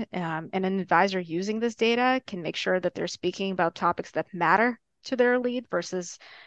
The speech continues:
um, delivering some run-of-the-mill generic outreach that just simply won't resonate. I'll go back to my business owner example. It, these are busy people and they, um, get a lot of offers from a lot of different channels all the time.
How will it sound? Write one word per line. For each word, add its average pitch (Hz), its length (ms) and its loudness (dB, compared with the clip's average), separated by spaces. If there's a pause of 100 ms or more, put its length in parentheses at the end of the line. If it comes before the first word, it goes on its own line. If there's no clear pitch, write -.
(160)
um, 170 320 0
delivering 190 640 2
some 175 560 0
run-of-the-mill 190 720 4
generic 185 500 0
outreach - 540 0
that 240 100 -2
just - 380 -6
simply 214 260 -2
won't 180 300 2
resonate. 180 540 -2 (420)
I'll 208 80 2
go 233 80 8
back 202 220 8
to 208 80 -4
my 175 200 0 (160)
business 185 360 0
owner 175 280 0
example. 165 600 -4 (300)
It, - 200 -6 (300)
these 262 160 4
are 294 60 10
busy 202 320 2
people 214 640 0
and 180 420 0 (160)
they, 190 640 6
um, 180 560 2
get 185 280 2
a - 80 4
lot 180 200 6
of 196 120 4
offers 240 680 2 (120)
from 185 600 0
a 190 60 2
lot 180 300 4
of 196 100 -2
different 202 280 -4
channels 196 400 -2
all 185 300 2
the 190 100 -6
time. 190 480 -2